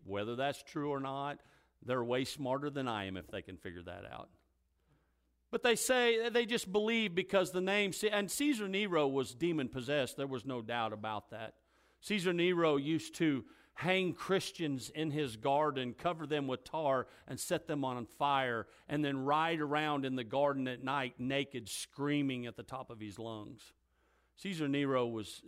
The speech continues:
definitely demon-possessed. During the time of Caesar Nero, there was a time when Paul encountered Caesar Nero, right up to the point that he, before he met Paul, he was actually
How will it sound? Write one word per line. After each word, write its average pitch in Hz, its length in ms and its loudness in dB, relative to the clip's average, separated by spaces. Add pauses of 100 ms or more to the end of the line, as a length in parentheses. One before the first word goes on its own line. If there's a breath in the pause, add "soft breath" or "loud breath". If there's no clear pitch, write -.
(100)
definitely 110 720 -4 (120)
demon-possessed. 104 920 -8 (1080)
During 143 260 4
the 139 120 0
time 156 340 2
of 135 100 -2
Caesar 143 400 0
Nero, 156 380 4
there 135 120 2
was 131 140 -2
a 131 80 -4
time 151 400 0
when 131 160 -2
Paul 147 800 2 (480)
encountered 147 680 -2
Caesar 131 380 -4
Nero, 131 380 -2
right 160 260 2
up 190 140 0
to 175 80 -4
the 151 100 -4
point 170 400 -2
that 131 140 -8
he, 143 320 -4 (500 soft breath)
before 170 400 2
he 160 140 2
met 160 340 0
Paul, 151 380 2
he 135 120 -2
was 131 160 -4
actually 147 640 -2